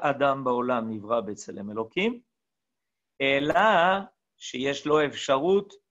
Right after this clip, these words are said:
לדעת את זה, להכיר בזה, ולפעול על פי זה. לא מספיק הצד היסודי הזה, שהקדוש ברוך הוא ברא את האדם בצלם,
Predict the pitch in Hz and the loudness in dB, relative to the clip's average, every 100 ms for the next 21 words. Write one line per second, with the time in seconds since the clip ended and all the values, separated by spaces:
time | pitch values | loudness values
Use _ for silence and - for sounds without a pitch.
0 | - 123 117 151 185 180 180 131 101 110 | -4 -4 0 2 4 2 0 -6 -6 -10
1 | 98 _ _ _ 123 127 127 117 - 185 | -12 _ _ _ -4 0 0 -4 -8 -2
2 | 175 120 120 104 101 104 - _ _ _ | -2 -2 -8 -8 -10 -12 -20 _ _ _
3 | _ - 104 120 139 139 123 - - 165 | _ -20 -6 -2 0 0 -2 -12 -4 4
4 | 165 143 107 - 113 104 - 104 - - | 6 4 2 -6 -8 -8 -10 -14 -12 -16
5 | - _ _ _ _ _ _ _ _ _ | -16 _ _ _ _ _ _ _ _ _
6 | 127 156 190 180 - - 175 156 147 185 | 2 2 2 -2 -4 2 4 4 2 -4
7 | _ _ _ _ _ _ _ - 120 - | _ _ _ _ _ _ _ -6 -6 -2
8 | - 143 123 117 123 127 123 117 - _ | 2 2 2 0 2 4 4 2 -2 _
9 | _ _ 117 120 120 - 127 107 151 165 | _ _ -12 -6 -4 -4 -6 -2 0 2
10 | 117 104 117 110 _ _ _ _ - 117 | 0 -2 -8 -14 _ _ _ _ -8 -6
11 | 110 123 135 127 127 123 - 139 123 117 | -4 -6 -6 -6 -4 -4 -4 -2 2 4
12 | 131 117 117 113 117 117 107 - - 101 | 2 2 0 0 -2 -4 -6 -10 -8 -8
13 | 92 | -10